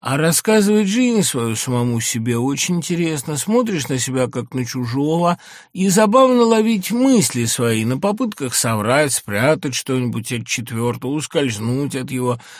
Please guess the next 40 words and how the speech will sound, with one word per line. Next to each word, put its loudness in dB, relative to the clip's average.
слежки 0
за -6
тобою. -6
Такая -2
игра 0
стоит -2
не -4
только -4
свечи, -2
а -10
целого -4
костра. -2
После -2
неё 0
остаётся 0
только -4
пепел, 0
ну 2
что -4
ж... -12
Едва 4
ли 4
они 2
увидят -2
и -6
прочитают -8
эти -8
записки. -8
Я -6
успею -6
истребить -10
бумагу -6
или -6
пересуну -8
её -6
в -14
другие -12
руки -10
чужим -10
людям. -14